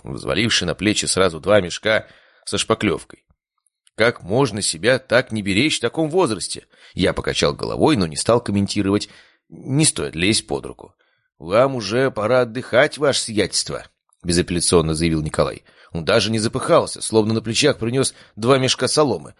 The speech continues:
«Теперь мы поработаем. Завтра вы этот кабинет не узнаете». «Коль, будьте, пожалуйста, осторожны с этими шкафами и их содержимым. Это самое ценное, что здесь есть», — попросил я, снимая халат.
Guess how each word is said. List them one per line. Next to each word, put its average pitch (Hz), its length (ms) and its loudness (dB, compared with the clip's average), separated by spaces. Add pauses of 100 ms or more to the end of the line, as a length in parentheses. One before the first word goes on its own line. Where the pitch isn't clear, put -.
(240)
«Теперь 131 360 0
мы 143 180 -4
поработаем. 113 580 -2 (260)
Завтра 139 580 0
вы 80 240 -8
этот 127 320 0
кабинет 113 640 0
не 107 200 0
узнаете». 90 840 -2 (560)
«Коль, 90 200 4
будьте, 90 340 -2
пожалуйста, 87 480 0
осторожны 92 480 0
с - 100 0
этими 98 260 0
шкафами 107 600 0 (220)
и 104 180 2
их 110 60 0
содержимым. 82 640 0
Это 92 140 -4
самое 131 400 2
ценное, 117 440 0
что 87 200 -4
здесь 80 260 0
есть», — - 340 -10 (280)
попросил 76 420 -2
я, 90 140 2
снимая 65 360 -4
халат. - 360 -14